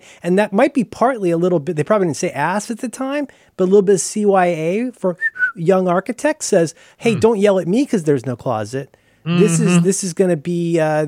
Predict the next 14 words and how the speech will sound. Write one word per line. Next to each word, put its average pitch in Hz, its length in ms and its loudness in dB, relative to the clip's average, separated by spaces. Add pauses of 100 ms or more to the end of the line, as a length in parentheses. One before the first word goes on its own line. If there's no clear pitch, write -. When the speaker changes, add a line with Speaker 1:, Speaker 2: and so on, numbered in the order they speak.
(140)
Speaker 1:
I'm 160 140 -4
gonna 151 160 -2
put 147 160 -8
a - 20 -6
circle 262 420 0
around 143 280 2
this 143 160 -6
and 156 100 -4
make 151 180 -4
a 143 60 -4
note 151 360 -4 (220)
because 143 300 -2
this 202 220 0
genius 127 560 -4